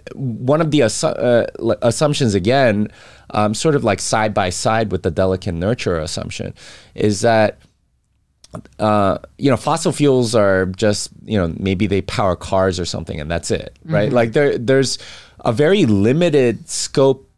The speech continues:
Speaker 1: by which people think of fossil fuels. Like, there, there's just you know, you point out in the book, you know, like, industrial heating and, like, transportation and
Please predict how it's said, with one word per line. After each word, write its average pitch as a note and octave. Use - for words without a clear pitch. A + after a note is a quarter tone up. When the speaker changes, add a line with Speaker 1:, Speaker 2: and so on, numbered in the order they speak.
Speaker 1:
by G#2
which G#2+
people -
think B2
of F2
fossil G2+
fuels. G2+
Like, F#2+
there, A2+
there's A#2+
just -
you C3+
know, G2+
you F#2
point A#2
out G#2
in G2
the F2+
book, G2
you -
know, A#1+
like, -
industrial F#2+
heating A2
and, F2
like, -
transportation G#2+
and E2+